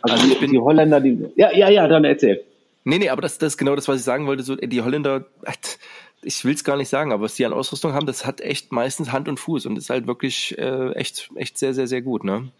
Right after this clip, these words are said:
Speaker 2: Ja.
Speaker 1: Das ist so. Also was ist,
Speaker 2: Ja.
Speaker 1: was, was die Holländer da teilweise raushauen und auch
Speaker 2: Ja.
Speaker 1: gerade jetzt, weil die ja jetzt auf, äh, N F P umsteigen, auf das neue Tarnmuster.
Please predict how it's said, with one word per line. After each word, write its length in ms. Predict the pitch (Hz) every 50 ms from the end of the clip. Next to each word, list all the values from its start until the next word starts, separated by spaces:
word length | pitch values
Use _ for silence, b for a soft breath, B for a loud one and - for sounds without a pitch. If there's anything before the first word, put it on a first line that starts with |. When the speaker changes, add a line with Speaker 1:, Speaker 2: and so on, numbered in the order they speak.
| -
Speaker 2:
Ja. 140 | 135 131 - _ _ _ _ _ -
Speaker 1:
Das 180 | 104 101 - -
ist 140 | - -
so. 160 | - 110 85 -
Also 240 | - 98 101 98
was 220 | 104 110 110 - -
ist, 160 | 117 110 -
Speaker 2:
Ja. 80 | 123 -
Speaker 1:
was, 200 | 110 107 - -
was 160 | 120 113 -
die 120 | - 123 110
Holländer 420 | 123 139 139 131 127 127 123 123
da 320 | 120 123 120 117 117 -
teilweise 480 | 113 - 120 120 117 113 117 110 110 104
raushauen 600 | 107 117 139 143 143 - 139 131 131 131 135 131 - _ b b b b b b b b b
und 80 | 113
auch 140 | 135 - -
Speaker 2:
Ja. 60 | -
Speaker 1:
gerade 200 | 117 127 127 127
jetzt, 300 | 131 123 135 135 135 -
weil 140 | 127 123 123
die 80 | 123 123
ja 100 | 123 117
jetzt 360 | 117 120 123 120 - - -
auf, 400 | - 110 110 110 110 107 110 -
äh, 40 | - - 113 110 107 107 104 104 104 101 101 104 101 -
N 120 | 117 113
F 200 | 113 113 113 - _
P 100 | 135 139
umsteigen, 440 | 135 139 123 - - 143 131 127 120
auf 100 | - -
das 100 | 117 110
neue 160 | 113 113 113
Tarnmuster. 640 | 113 - 123 127 143 143 143 139 143 - 139 135 135